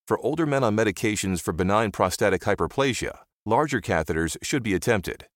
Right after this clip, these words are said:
eighteen French to twenty French Coudet. Coudet tips should be utilized to facilitate passage through the natural thirty-degree ventral curvature of the posterior urethra. Smaller catheters will coil in the posterior urethra,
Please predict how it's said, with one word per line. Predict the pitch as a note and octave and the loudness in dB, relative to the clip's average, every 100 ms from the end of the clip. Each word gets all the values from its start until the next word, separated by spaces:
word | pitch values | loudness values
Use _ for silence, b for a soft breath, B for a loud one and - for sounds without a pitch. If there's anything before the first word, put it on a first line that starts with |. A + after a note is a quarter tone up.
| - | -4
eighteen | A#2+ B2 D3 C3+ | -2 0 -2 -2
French | - D#2+ D#2+ - | 0 0 0 -2
to | G#2 | -2
twenty | - C#3+ A2 | 0 0 2
French | - D#2+ D#2+ | 2 2 0
Coudet. | - F2 G2 C#2 - _ _ | -2 2 4 2 -4 _ _
Coudet | - B2+ E3+ F3 | -2 2 2 2
tips | G#2 G#2 - | 2 0 -2
should | - G#2+ | -4 -2
be | |
utilized | G#2 C3 G2 D#2 D#2 - | 0 2 2 2 0 -2
to | F#2+ | -4
facilitate | G2+ - C3 A2+ F#2+ | -2 0 0 0 -2
passage | - A#2+ G#2+ D#2 C2+ - - | 0 0 0 -2 -4 -8 -4
through | |
the | G2+ F#2+ | 0 2
natural | G#2+ B2 - C3 | 2 0 0 -2
thirty-degree | - A2+ B2 A2 G2+ G#2+ | 0 0 2 0 0 0
ventral | E2+ A2 - G2 | 2 0 0 -2
curvature | - C#3+ F#2+ - D#2 - | 2 2 0 0 -2 -2
of | F#2 | 0
the | F2 | 0
posterior | - F#2 - D3+ B2+ F2+ | 2 0 2 0 2 2
urethra. | E2+ G2+ A#2 - - - _ | 2 2 0 -4 -8 -10 _
Smaller | - - C3+ D3 | -8 0 0 2
catheters | - F2 D2+ E2 E2 | 2 0 0 0 0
will | D#2+ F#2 | 0 -2
coil | - E3 D3 D#2+ | 0 0 4 4
in | E2+ | 2
the | F2 | 0
posterior | - F2+ - G#2+ F2+ D#2+ | 2 0 2 0 2 2
urethra, | D#2 D#2+ - D2 | 0 -2 -2 -6